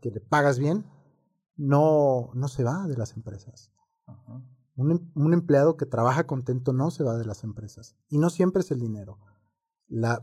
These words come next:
Speaker 2: Ajá.
Speaker 1: por eso yo te comentaba al principio que, que no se estudia para poder ser empresario, para poder ser emprendedor. Ese es el feeling que tú tienes que tener. Y, y la mayoría de las, de los personajes exitosos, yo, yo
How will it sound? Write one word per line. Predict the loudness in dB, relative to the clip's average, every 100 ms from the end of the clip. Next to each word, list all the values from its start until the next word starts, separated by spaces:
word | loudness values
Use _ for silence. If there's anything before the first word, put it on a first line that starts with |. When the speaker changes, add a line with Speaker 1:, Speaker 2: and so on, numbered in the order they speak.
| -8
Speaker 2:
Ajá. | -6 -4 -4 -6 0
Speaker 1:
por | 4 4
eso | 4
yo | 2
te | 2
comentaba | 0 0 2
al | 2
principio | 0 -4 -2 -2 0
que, | 0 0 -6 -4
que | 0
no | 0
se | 0
estudia | -2 4 6 6 2
para | -2 -2
poder | 0 0 2
ser | 2 2
empresario, | 2 0 2 4 4
para | 2 -2
poder | -2 -2
ser | 0 0
emprendedor. | 0 -2 2 2 0 -6 _ _ _ _
Ese | -14 0
es |
el | 2 2
feeling | 4 4 4
que | 2 0
tú | 0
tienes | 0 0
que | 0
tener. | -2 -2 -4 -8 -18 _ _ _ -20 -4
Y, | 2 4 6 4 4 2 2
y | 2
la | 4
mayoría | 6 6 6
de | 6
las, | 4 0 -2
de | -2
los | -2
personajes | -2 -2 0 0 0
exitosos, | -2 -2 0 0 4
yo, | 2 2 -10
yo | -4 0 0